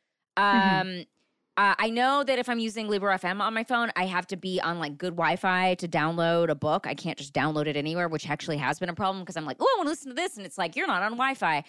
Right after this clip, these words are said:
Speaker 2: Um, maybe that's the same for Libby. Libby, maybe you need to get it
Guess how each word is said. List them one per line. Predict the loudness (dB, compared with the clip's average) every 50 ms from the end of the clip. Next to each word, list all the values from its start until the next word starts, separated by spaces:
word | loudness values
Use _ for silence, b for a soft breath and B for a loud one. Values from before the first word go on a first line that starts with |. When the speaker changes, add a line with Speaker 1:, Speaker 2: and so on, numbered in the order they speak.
| B B B B B B 2
Speaker 2:
Um, | 2 2 2 2 0
maybe | -2 0 0 0 0
that's | 0 0 -2 -2
the | -8 -10
same | -6 -6 -6 -4
for | -4 -2 -2
Libby. | -2 -2 -2 -2 -4 -4 -4 -2
Libby, | -2 -2 0 0 -2
maybe | -2 -2 -2 -2
you | -4 -6
need | -6 -6 -6 -8
to | -10 -8 -4 -2 0 0 -2 -2 -6 _ _ _ _ _ _ _ _ -2
get | 0 0 0 0 2
it | 2 2 0 0 -6 -20 -20